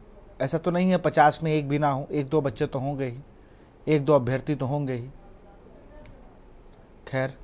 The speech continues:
आयोग की तरफ से ये भी कहा गया है कि भविष्य में ऐसी गलती ना हो, लेकिन जिनका भविष्य खराब हो गया उनके लिए क्या कहा आपने,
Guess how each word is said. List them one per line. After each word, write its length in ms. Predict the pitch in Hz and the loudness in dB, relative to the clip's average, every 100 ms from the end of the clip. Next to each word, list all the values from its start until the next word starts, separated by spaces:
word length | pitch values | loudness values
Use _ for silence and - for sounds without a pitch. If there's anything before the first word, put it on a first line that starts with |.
| - - - - - - - | -20 -20 -20 -20 -20 -6 2
आयोग 360 | 147 156 170 | 4 4 4
की 60 | 170 | 0
तरफ 240 | 170 165 | 4 4
से 140 | 165 147 | 4 2
ये 80 | 143 | 4
भी 140 | 185 | 4
कहा 200 | 180 151 | 4 4
गया 260 | 143 143 139 | 6 6 6
है 200 | 139 175 | 6 2
कि 120 | 185 | 2
भविष्य 440 | 135 143 175 - | 0 2 2 2
में 80 | 165 | 2
ऐसी 180 | 139 - | 2 2
गलती 320 | 147 139 170 | 0 2 0
ना 120 | 170 | 4
हो, 220 | 151 87 95 | 4 2 -6
लेकिन 280 | 120 147 | -4 -4
जिनका 240 | 135 143 160 | -4 4 4
भविष्य 340 | 131 147 - | 4 0 -2
खराब 320 | - 151 160 | 2 4 6
हो 80 | 160 | 4
गया 140 | 165 160 | 4 4
उनके 240 | 147 165 | 2 0
लिए 120 | 160 | 0
क्या 160 | 139 123 | 2 0
कहा 280 | - 104 101 | 0 -2 -4
आपने, 300 | - 87 | -6 -12